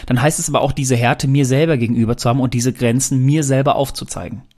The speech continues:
Das ist wichtig. Deswegen macht eure Werte klar und geht konsequent mit euren Grenzen um, weil ihr damit das Verhalten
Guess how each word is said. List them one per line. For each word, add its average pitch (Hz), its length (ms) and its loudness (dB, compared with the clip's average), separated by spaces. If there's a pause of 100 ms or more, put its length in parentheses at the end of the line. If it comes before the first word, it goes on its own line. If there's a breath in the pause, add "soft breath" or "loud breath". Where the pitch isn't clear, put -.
Das - 140 -6
ist 107 100 -4
wichtig. 127 420 -4
Deswegen 139 440 -2 (160)
macht - 220 -4
eure 107 280 -4
Werte 107 240 -6
klar 135 400 -4
und 101 200 -10
geht 135 260 0
konsequent 120 840 -4
mit 120 200 0
euren 113 260 0
Grenzen 120 340 -2
um, 170 400 0 (140)
weil 107 140 -4
ihr 104 100 -2
damit 127 400 0
das 113 140 -2
Verhalten 160 760 0